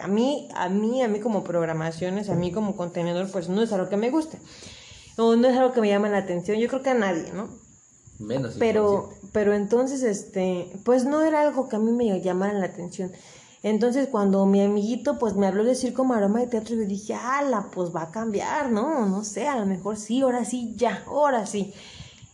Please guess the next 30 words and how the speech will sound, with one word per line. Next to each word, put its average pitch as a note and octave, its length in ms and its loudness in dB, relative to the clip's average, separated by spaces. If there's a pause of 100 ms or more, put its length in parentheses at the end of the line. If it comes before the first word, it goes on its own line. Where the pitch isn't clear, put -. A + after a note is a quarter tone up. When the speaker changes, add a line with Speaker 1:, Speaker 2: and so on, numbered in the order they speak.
(340)
Speaker 1:
Y D4+ 100 0
la, D4+ 260 2
la D4 280 2
realidad D#4 360 4
de F#4+ 120 4
las B3+ 160 2
cosas, C#4+ 440 0 (220)
del A3+ 220 2
por B3 180 -2
qué - 100 -2
nunca D4 400 0
tuve C4+ 240 0
una C#4 160 2
relación G#3 960 0
con F3 300 0
él, G3 280 -2
fue F#3 140 0
precisamente F#3+ 720 -4
por - 200 -10
eso, - 260 -16
porque, - 220 -20 (220)
pues, F#3+ 160 -10
era F#3 160 2
muy G3 160 4
mujeriego, F3+ 600 -2
¿no? - 120 -12 (880)
Entonces, B3+ 560 0
este, F#3 580 -2
pues, G#3+ 200 0
ya E4+ 120 2